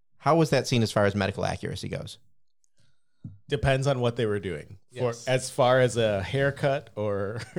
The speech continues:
Speaker 2: <laughs> or, like, a dental procedure, that's fine.
Speaker 3: Actually, you ma-, you make a good s-, point there too, 'cause normally if you're gonna do any kind of surgery in the brain,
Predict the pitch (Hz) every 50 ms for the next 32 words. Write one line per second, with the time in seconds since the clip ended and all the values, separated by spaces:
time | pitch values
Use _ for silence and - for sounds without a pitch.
0 | - - 143 - - - - - - 180 - - 120 123 123 120 123 120 - 131
1 | 123 - 127 135 151 143 143 135 - 131 123 - 123 117 113 113 120 117 123 123
2 | 127 - 131 131 - - 92 90 87 92 110 139 160 - - 165 160 - 208 185
3 | 160 147 131 123 151 160 165 165 - - - 156 147 156 180 175 160 139 131 131
4 | - - - - - _ _ _ _ _ - - - 131 131 131 - - 107 101
5 | 95 - - 123 104 92 - 117 107 98 95 123 156 202 214 180 143 127 117 107
6 | - 151 156 185 220 220 180 127 - - 123 123 131 131 - - 127 123 135 127
7 | - 127 127 131 135 131 127 123 - - 151 143 135 123 139 139 131 127 127 117
8 | 101 107 110 107 107 117